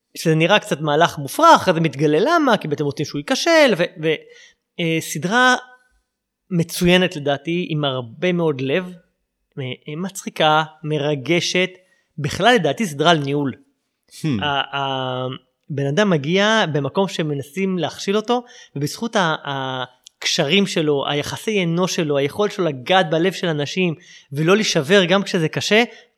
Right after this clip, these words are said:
Speaker 1: הוא מצליח, אה, לכבוש את הלבבות, ולכבוש את ה-, את מה שנקרא הלוקר רום.
Speaker 2: מציאותי?
Speaker 1: ו-
Speaker 2: או שזה מ-, מייפה את המציאות? אתה
Speaker 1: אני
Speaker 2: יודע.
Speaker 1: לא יודע להגיד, זה נראה מאוד ריאליסטי,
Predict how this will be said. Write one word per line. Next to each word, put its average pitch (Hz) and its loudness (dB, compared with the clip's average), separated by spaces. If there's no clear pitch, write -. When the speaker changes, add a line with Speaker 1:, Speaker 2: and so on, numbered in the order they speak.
Speaker 1:
הוא 143 -6
מצליח, 180 -2
אה, 147 2
לכבוש 139 0
את - -4
הלבבות, 160 0
ולכבוש 135 -4
את 165 -4
ה-, 127 0
את - -16
מה 139 -4
שנקרא 147 0
הלוקר 175 4
רום. 285 2
Speaker 2:
מציאותי? 131 -4
Speaker 1:
ו- - -20
Speaker 2:
או 131 -2
שזה 113 -2
מ-, 107 -6
מייפה 113 -2
את 107 -10
המציאות? 95 -8
אתה - -6
Speaker 1:
אני 185 2
Speaker 2:
יודע. 262 4
Speaker 1:
לא 349 6
יודע 302 2
להגיד, 226 2
זה 196 6
נראה 220 8
מאוד 294 4
ריאליסטי, 156 0